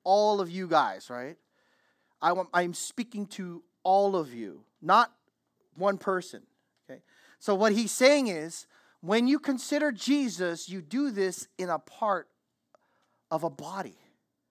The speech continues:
When you run after Jesus, you do this together. It's not you consider Jesus by yourself in the desert. Do you see what I'm saying?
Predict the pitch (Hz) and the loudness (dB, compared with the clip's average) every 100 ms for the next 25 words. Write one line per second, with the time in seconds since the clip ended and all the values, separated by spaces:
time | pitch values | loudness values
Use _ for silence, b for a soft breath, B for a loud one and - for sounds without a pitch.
0 | _ _ _ _ _ _ _ 185 247 254 | _ _ _ _ _ _ _ 2 4 4
1 | 277 240 285 277 240 254 - 208 160 262 | 4 6 6 6 4 4 0 -6 -2 -2
2 | 254 190 190 208 214 160 262 196 196 190 | -2 -4 -6 -6 -6 -2 -2 0 -2 -4
3 | - _ _ - 220 165 233 220 147 - | -16 _ _ -6 -4 4 6 6 0 -12
4 | b b - 294 311 277 - _ 202 320 | b b 2 6 10 10 8 _ 2 4
5 | 294 269 247 233 _ _ _ _ _ _ | 6 2 -2 -10 _ _ _ _ _ _
6 | _ _ - 233 - 311 277 208 277 247 | _ _ -4 -4 2 4 4 2 -2 0
7 | 214 196 - _ _ _ - 277 269 247 | 0 -2 -6 _ _ _ 10 10 10 4
8 | - 233 220 208 _ 262 254 220 240 190 | 6 6 6 2 _ -2 0 6 6 6
9 | 180 - - _ _ _ _ 208 214 262 | 2 -4 -16 _ _ _ _ -10 -6 -4
10 | 240 233 240 | -4 -4 -8